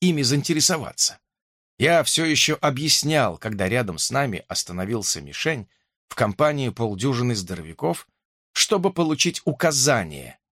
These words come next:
прежде чем ринуться на улицу. Как Хеления вызвала их? Это умение стоит взять на заметку. И почему она это сделала? Ведь я не успел закончить историю своих страданий.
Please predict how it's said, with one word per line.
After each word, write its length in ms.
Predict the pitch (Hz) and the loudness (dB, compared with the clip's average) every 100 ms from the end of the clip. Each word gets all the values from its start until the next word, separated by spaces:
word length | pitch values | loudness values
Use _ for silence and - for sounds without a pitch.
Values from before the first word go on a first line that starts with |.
| _ | _
прежде 400 | - 135 135 110 | 0 2 2 0
чем 220 | 104 95 87 | 0 -2 -2
ринуться 500 | 123 139 - 131 - | -4 -2 0 -2 -2
на 180 | 104 113 | -2 -2
улицу. 440 | 78 50 - - _ _ _ _ _ _ _ - | -2 -8 -12 -12 _ _ _ _ _ _ _ -2
Как 260 | 135 151 | 0 0
Хеления 560 | - - 175 185 170 175 | -2 0 4 4 2 0
вызвала 400 | 180 98 67 64 | 2 0 -4 -16
их? 260 | - _ _ _ _ _ _ _ | -20 _ _ _ _ _ _ _
Это 220 | - 117 123 | -2 0 2
умение 460 | 117 143 143 110 | 2 2 0 -2
стоит 300 | - 123 117 | -2 -2 -2
взять 260 | 90 104 180 | -2 -4 -4
на 80 | 90 | -4
заметку. 400 | 110 - - _ _ _ _ _ - | -6 -8 -20 _ _ _ _ _ 0
И 140 | 196 | 0
почему 640 | - 202 - 220 220 190 - | 2 2 2 2 2 2 2
она 360 | 147 156 139 - | 2 2 0 0
это 260 | 139 131 147 | -2 0 -2
сделала? 640 | 143 147 110 64 64 55 _ _ _ _ - | 0 0 -2 -4 -12 -14 _ _ _ _ -8
Ведь 200 | 95 - | 0 2
я 120 | 151 | 2
не 100 | 139 | 2
успел 420 | 127 - - 196 | 0 0 2 0
закончить 600 | 202 208 202 165 120 120 - | 0 0 0 -2 -2 -4 -2
историю 500 | 151 - 143 101 98 | 0 2 0 -2 -2
своих 360 | - - 85 | -2 -2 -2
страданий. 600 | - - 165 110 67 - | -2 -2 -4 -4 -8 -12